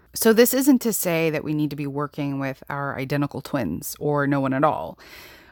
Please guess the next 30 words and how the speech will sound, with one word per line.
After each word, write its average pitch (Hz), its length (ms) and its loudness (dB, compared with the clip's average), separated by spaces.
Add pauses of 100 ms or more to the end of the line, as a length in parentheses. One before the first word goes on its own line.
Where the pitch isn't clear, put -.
(300)
But 202 140 6
I 190 120 6
will 196 180 0
say 208 320 2
that 190 180 2
my 180 380 4
cultural 185 500 -2
competence 156 640 -2
training 147 380 -2
as 143 100 -8
a 139 40 -10
therapist 147 500 -6
did 151 80 -2
not 165 280 0
quite - 280 0
prepare 175 500 -4
me 147 280 -2
for 147 220 -6
the 143 120 -8
guilt 160 440 -4
and 139 180 -4
doubt 143 440 0 (460)
that 156 140 2
I 165 200 2
felt 202 320 2
in 156 100 -6
the 147 80 -4
room 190 320 0
with 135 160 -8
her, - 300 -14